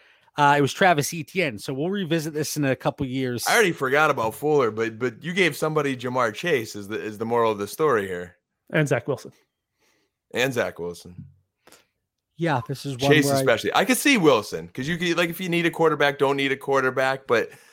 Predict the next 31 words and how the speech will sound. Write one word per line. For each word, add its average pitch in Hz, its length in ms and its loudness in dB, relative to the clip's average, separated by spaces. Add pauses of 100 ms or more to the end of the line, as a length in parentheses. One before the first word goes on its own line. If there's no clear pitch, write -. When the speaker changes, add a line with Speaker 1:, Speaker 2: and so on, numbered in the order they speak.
(200)
Speaker 1:
I 165 140 4
have 170 140 2
zero 170 320 8
Speaker 2:
Jamar - 20 -10
Speaker 1:
Chase. 147 220 0
Speaker 2:
Chase 156 240 0
is 104 100 -10
elite. 107 540 -8 (100)
Ooh. 156 100 -12
Speaker 1:
I 147 100 2
have 139 120 0
zero 139 300 0
Chase. - 580 -12 (480)
And 160 140 0
that's 165 160 4
Speaker 2:
Got 214 60 6
Speaker 1:
not 226 80 6
Speaker 2:
to. 226 60 0
Speaker 1:
because 226 140 2
I 254 60 8
don't 285 160 6
like 320 240 4
him. 127 240 -2 (260)
It's 143 140 -8
because 165 240 -6
of 156 60 -8
my 165 120 0
overall 160 400 2
wide 156 200 2
receiver 131 360 -12
philosophy. 113 560 -14